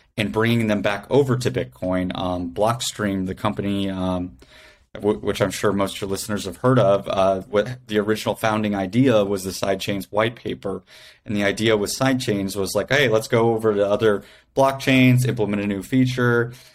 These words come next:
see if it blows up the blockchain or if it's, you know, popular at all, if it has traction as a product. If it does have traction, it is popular and it's secure to bring back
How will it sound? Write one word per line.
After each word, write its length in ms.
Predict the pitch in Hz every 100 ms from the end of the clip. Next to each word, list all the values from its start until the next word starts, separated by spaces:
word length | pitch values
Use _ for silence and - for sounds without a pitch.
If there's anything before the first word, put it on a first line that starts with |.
| _
see 160 | - 113
if 120 | 110
it 120 | 104
blows 280 | 107 107 107
up 180 | 113 -
the 80 | 107
blockchain 840 | 107 107 107 - 110 110 107 101
or 460 | 104 101 101 101 101
if 100 | 104
it's, 460 | 107 - - - -
you 100 | 98
know, 260 | 95 92 -
popular 560 | 117 113 120 110 110
at 40 | 107
all, 240 | 107 104
if 120 | 104
it 40 | 98
has 180 | 92 -
traction 500 | - 107 104 - 104
as 80 |
a 60 | 92
product. 580 | - 117 110 113 113 - - -
If 160 | 123 113
it 180 | 107
does 500 | - 131 143 127 127 -
have 220 | 127 127
traction, 600 | 127 117 117 120 - 120
it 160 | 113 104
is 140 | 113
popular 720 | - 113 107 107 110 110 107
and 160 | 104 98
it's 240 | 90 -
secure 480 | 127 127 - 135 127
to 100 | 110
bring 220 | - 110
back 280 | 104 104 -